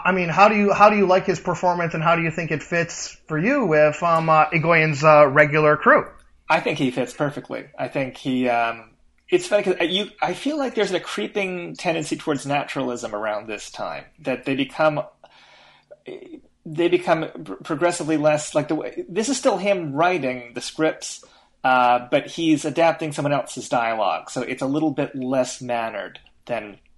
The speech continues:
Speaker 2: what comes before. And, um,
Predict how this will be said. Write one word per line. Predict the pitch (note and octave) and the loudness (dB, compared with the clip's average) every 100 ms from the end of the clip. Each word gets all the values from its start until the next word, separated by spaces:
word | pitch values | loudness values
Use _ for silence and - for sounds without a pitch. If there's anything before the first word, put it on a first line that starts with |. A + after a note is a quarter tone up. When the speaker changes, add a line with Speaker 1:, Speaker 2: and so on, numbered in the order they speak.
| - _ _ | -20 _ _
Speaker 2:
what | D3+ - | -12 -10
comes | - B2+ | -10 -12
before. | - B2+ - A2 G#2 F#2+ - - - - _ _ - | -12 -14 -8 -6 -4 -6 -14 -20 -20 -20 _ _ -8
And, | B2 A#2 A2+ A2+ A2+ | -4 -4 -6 -8 -6
um, | A#2 A2 G#2+ G#2 | -2 -2 -2 -6